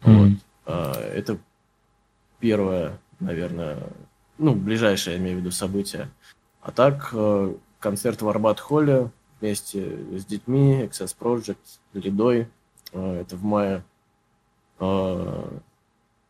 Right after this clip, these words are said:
Speaker 2: намечены даты многих релизов. В принципе, год должен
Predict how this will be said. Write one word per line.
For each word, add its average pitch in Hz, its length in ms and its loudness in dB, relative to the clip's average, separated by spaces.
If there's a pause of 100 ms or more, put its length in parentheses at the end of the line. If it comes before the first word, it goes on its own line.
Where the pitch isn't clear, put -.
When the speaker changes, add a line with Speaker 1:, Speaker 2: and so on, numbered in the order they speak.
(460)
Speaker 2:
намечены 101 540 0
даты 98 420 0
многих 95 420 -2
релизов. 135 520 2 (880)
В - 140 -6
принципе, 139 320 2
год 110 220 0
должен 110 460 -2